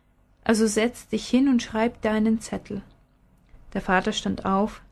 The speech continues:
der Junge lief aus dem Zimmer, und, um Papier und Bleistift zu holen. „Heute fragt er nach dem Christkind“,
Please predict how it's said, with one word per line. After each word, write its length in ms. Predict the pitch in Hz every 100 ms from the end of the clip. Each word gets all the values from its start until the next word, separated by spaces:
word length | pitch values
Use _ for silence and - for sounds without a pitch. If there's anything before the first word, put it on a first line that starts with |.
| _
der 80 | 202
Junge 280 | 190 202 214
lief 320 | 202 240 240
aus 180 | 220 -
dem 180 | 196 190
Zimmer, 320 | 226 247 247
und, 160 | 208 - - -
um 120 | 208
Papier 420 | 202 208 220 240
und 240 | 226 220 -
Bleistift 520 | 196 190 - 214 -
zu 140 | 226
holen. 420 | 208 196 196 190 190 - _ _ _ _ _ _ _ _ _ _ _ _ _ _ _ _ _ _ _ _ _ _ _ _ -
„Heute 240 | 202 202 269
fragt 360 | - 262 254
er 60 | 240
nach 120 | 226
dem 180 | - 226
Christkind“, 640 | - 277 - - 196 185